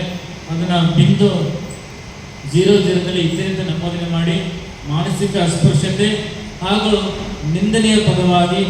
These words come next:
ಬೈಗುಳ ಪದವಾಗಿ ನಮ್ಮನ್ನ ಗುರುತಿಸ್ತಾರೆ ಅನ್ನೋದನ್ನ ತೋರಿಸ್ಬೇಕಾಗುತ್ತೆ. ಇಂತಹ ವಿಚಾರಗಳು ಅನೇಕನ್ನ ಆ ಪುಸ್ತಕವನ್ನ ಕೈಪಿಡಿನ ಅಧ್ಯಯನ ಮಾಡ್ಕೊಂಡು, ಆ,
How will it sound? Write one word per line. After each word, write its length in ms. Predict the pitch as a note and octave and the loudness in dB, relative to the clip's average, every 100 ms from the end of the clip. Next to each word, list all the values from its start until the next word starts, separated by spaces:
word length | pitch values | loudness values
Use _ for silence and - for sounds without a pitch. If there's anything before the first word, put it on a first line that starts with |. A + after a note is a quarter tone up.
| D3 | 2
ಬೈಗುಳ 300 | G3 G#3+ G#3+ G#3+ | 2 4 2 0
ಪದವಾಗಿ 540 | E3+ F#3 F#3 F3+ F#3 F3 D#3 - - - D#3 | 0 0 0 0 0 0 0 -2 -8 -10 -6
ನಮ್ಮನ್ನ 280 | E3 E3+ D#3+ | -4 -2 0
ಗುರುತಿಸ್ತಾರೆ 580 | D#3+ E3 A3+ A3 G3+ F#3 F3 | 0 0 -2 0 0 0 -2
ಅನ್ನೋದನ್ನ 480 | E3+ D#3+ D#3+ F3+ F3+ D#3 - - - | -4 -4 -4 -2 0 0 0 -4 -4
ತೋರಿಸ್ಬೇಕಾಗುತ್ತೆ. 800 | F3+ E3+ D3 - D#3 D3+ - F#3 F#3+ - - - - F3 | 0 2 2 2 4 2 2 0 0 -4 -8 -12 -10 -8
ಇಂತಹ 260 | F#3 G3 G3+ E3 | -4 -2 0 -2
ವಿಚಾರಗಳು 500 | E3+ F#3+ G3+ G3+ G#3 E3 | -2 0 0 2 2 0
ಅನೇಕನ್ನ 480 | F#3 G3+ G3+ G3 G3 G3 G3 - - - - | 0 -2 -2 -4 -2 -4 -6 -10 -12 -14 -6
ಆ 100 | E3 E3+ | -2 2
ಪುಸ್ತಕವನ್ನ 560 | E3 - G#3 G3+ G3 F#3 F3 | 2 2 0 -2 -4 -4 -4
ಕೈಪಿಡಿನ 460 | G3 F#3+ G3 G3 | -4 -4 -4 -4
ಅಧ್ಯಯನ 420 | F3 D3+ E3+ - G3+ F#3 | -4 -4 -2 0 -2 -4
ಮಾಡ್ಕೊಂಡು, 440 | F3+ - F3+ F3 E3 - - - - - D3 | -4 -4 -2 -2 -2 -4 -8 -10 -12 -10 -2
ಆ, 300 | D3+ D3 | 0 2